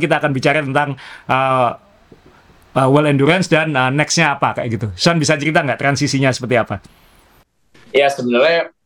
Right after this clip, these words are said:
Speaker 2: pasti waktu itu tuh, pokoknya transisi dari Formula dua atau mimpi ke, dari Formula satu pindah ke championship lain tuh pastinya, eh,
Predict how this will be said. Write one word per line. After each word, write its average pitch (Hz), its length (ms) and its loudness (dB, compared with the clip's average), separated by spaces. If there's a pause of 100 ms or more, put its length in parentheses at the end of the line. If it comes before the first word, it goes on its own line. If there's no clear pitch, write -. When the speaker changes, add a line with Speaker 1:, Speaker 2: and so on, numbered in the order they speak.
Speaker 2:
pasti 127 320 0
waktu 143 320 2
itu 151 160 -2
tuh, 180 320 2 (160)
pokoknya 185 320 2
transisi 160 560 -2
dari 135 320 2
Formula 135 400 2
dua 131 480 2
atau 123 240 0 (140)
mimpi 127 420 -2
ke, 120 240 0
dari 117 240 0
Formula 117 240 0
satu 113 320 -4
pindah 113 400 -4
ke 110 240 2
championship 110 480 -4
lain 117 240 0
tuh 147 80 2
pastinya, 123 720 -2
eh, 101 500 -2